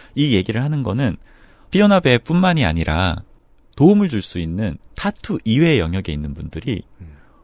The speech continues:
Speaker 1: 너무 감사하게도요. 자기 영역 안에 어떻게든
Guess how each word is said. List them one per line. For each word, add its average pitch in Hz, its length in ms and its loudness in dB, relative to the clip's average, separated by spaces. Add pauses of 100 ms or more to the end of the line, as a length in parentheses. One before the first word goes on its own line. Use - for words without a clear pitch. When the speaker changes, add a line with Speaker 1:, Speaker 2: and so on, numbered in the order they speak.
(160)
Speaker 1:
너무 147 220 4
감사하게도요. 98 800 -4 (440)
자기 127 340 0
영역 95 300 2
안에 80 500 -6 (480)
어떻게든 110 800 0